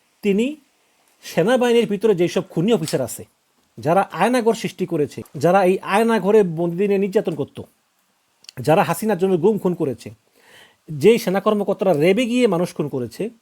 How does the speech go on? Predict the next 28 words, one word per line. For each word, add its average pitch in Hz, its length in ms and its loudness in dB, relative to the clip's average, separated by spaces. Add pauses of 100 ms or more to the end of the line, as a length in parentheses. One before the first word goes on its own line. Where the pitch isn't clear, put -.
(520)
এদের 185 360 4
বিচারের 170 420 -2
বিরুদ্ধে 151 220 -4
সোচ্চার - 300 -8 (100)
ছিল। 104 160 -14 (800)
এবং 214 340 2
এই 262 40 2
হাসান 202 280 -6
নাসিরের 220 360 0
মতে 160 320 -2 (380)
যে 175 60 -4
সেনাবাহিনীর 220 500 0
ভিতরে 233 260 -2
এখনও 214 300 -2
প্রচুর 294 380 -2
খুনি 226 320 2
আছে, 294 280 -2 (600)
যাদেরকে 220 600 0 (360)
বিচারের 226 480 2
আওতায় 214 440 0 (320)
আনা 190 140 -4
যাচ্ছে 185 300 -2
না 269 160 -6 (420)
জেনারেল 151 300 0
ওয়াকারুজ্জামানের 120 640 -4
কারণে। 101 300 -12 (480)
কিন্তু 311 200 2
পক্ষান্তরে 226 720 -2